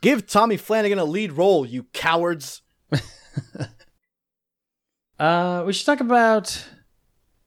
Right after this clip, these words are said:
Speaker 2: the, the stunts in this movie. We kinda touched on the editing, and I just feel like, I feel like the stunts are just,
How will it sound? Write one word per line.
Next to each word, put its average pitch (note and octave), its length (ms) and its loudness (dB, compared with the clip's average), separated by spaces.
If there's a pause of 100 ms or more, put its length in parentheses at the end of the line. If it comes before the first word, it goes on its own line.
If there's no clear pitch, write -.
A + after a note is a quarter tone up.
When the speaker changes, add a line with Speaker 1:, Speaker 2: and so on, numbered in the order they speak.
(160)
Speaker 2:
the, C3 520 2
the C#3+ 120 2
stunts A#2+ 580 0
in A2 160 -10
this A2 160 -8
movie. A2+ 200 -4
We C#3+ 80 0
kinda G#3 220 0
touched F3 260 0
on D3 120 2
the - 200 -4
editing, B2 560 2
and B2+ 420 0
I B2 100 -4
just - 360 -2
feel D#3 640 4
like, B2 540 0 (1160)
I - 80 -8
feel F3 140 0
like G#3 100 0
the F3+ 100 4
stunts F3+ 360 2
are B2 80 0
just, - 380 -4